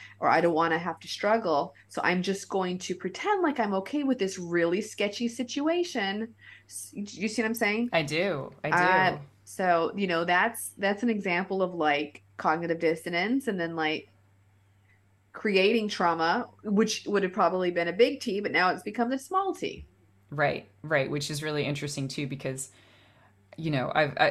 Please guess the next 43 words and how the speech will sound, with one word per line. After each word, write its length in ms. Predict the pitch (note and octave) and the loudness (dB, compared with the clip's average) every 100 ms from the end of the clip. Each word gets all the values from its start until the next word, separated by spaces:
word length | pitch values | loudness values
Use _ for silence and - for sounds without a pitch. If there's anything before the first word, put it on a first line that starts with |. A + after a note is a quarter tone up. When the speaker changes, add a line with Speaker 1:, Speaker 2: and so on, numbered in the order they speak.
| - | 0
Speaker 2:
in 300 | G2+ A2+ D#3 | -2 0 -2
a 60 | C#3+ | -2
couple 260 | D#3+ D3 | -2 0
of 80 | C#3+ | 0
situations, 520 | D#3 D3 C3+ C#3 D3 | -2 -2 -4 -2 -2
I've 180 | C#3 C3 | -2 -2
been 440 | D3 C#3 C3 C3 - | 0 0 0 -2 -2
in 180 | C#3 C#3 | 0 0
similar 360 | - C#3+ C3+ | 0 0 0
situations 640 | C3+ C3+ C#3+ C3+ C3+ B2+ - | -2 -6 -4 -4 -2 -4 -6
to 100 | C3 | -2
that, 420 | C3+ C3+ B2 - | 2 2 2 -2
like, 400 | C3+ B2 A#2+ - _ _ _ _ _ _ - | -4 -4 -8 -14 _ _ _ _ _ _ 4
after 340 | D3+ D#3 - | 6 6 4
the 120 | D3 C3+ | -4 -4
fact, 640 | - A#2+ A#2 - - - _ _ _ _ _ _ _ _ - | 0 0 0 -4 -10 -18 _ _ _ _ _ _ _ _ -2
like, 160 | E3+ F3 | 0 2
sometimes 500 | G3+ G3 F#3+ F3+ D#3 | 2 4 4 2 0
it's 160 | C#3+ | -4
an 80 | D3+ | -2
emotional 480 | D3 D#3+ D#3 D3+ C#3 | 0 0 -2 -4 -4
thing, 260 | - - - | -6 -10 -2
right? 160 | D3+ | 0
Like, 140 | C#3+ D3+ | 0 0
I 60 | |
can't 220 | D#3 E3 D3 | -2 -4 -4
tell 120 | D#3 | -4
you 440 | D3 C#3+ C#3 - - - - | -2 -4 -4 -8 -16 -14 -8
how 160 | D#3+ | -4
many 180 | D#3 D3 | -2 -2
times 220 | D3 C#3 | -2 -2
in, 320 | C#3 A#2+ - - _ _ - - | -2 -6 -10 -20 _ _ -18 -6
when 280 | D3+ D3+ | -2 0
the 80 | D3 | 2
Me 240 | D3 D#3+ D3+ | 2 0 -2
Too 180 | - | -4
movement 380 | D3+ D3 C#3+ C#3 | -2 -2 -2 -2
was 160 | C#3 C#3 | -4 -4
going 320 | C#3+ C3+ C3 | -2 -2 -2
on, 180 | C3+ B2+ | -2 -2
I 80 | B2 | -4
was 220 | B2 - | -6 -4
like, 480 | B2+ B2+ B2+ - | -4 -4 -6 -14